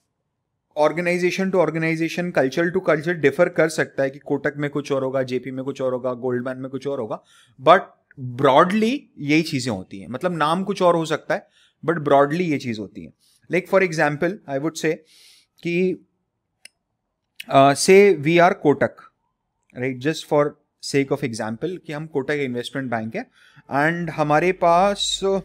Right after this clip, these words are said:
Infosys आया, ठीक है? Infy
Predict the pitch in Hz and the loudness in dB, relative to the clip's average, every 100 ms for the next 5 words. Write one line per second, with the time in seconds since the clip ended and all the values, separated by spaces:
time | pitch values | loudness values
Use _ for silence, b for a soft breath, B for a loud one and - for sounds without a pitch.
0 | - - _ b b b b b - _ | -10 -20 _ b b b b b -20 _
1 | 160 170 202 202 214 208 - 127 127 220 | 0 0 2 2 2 0 0 2 2 -2
2 | - _ _ _ _ _ _ _ _ _ | -8 _ _ _ _ _ _ _ _ _
3 | _ _ _ - 151 156 127 139 - | _ _ _ -10 -8 -4 -4 -4 -4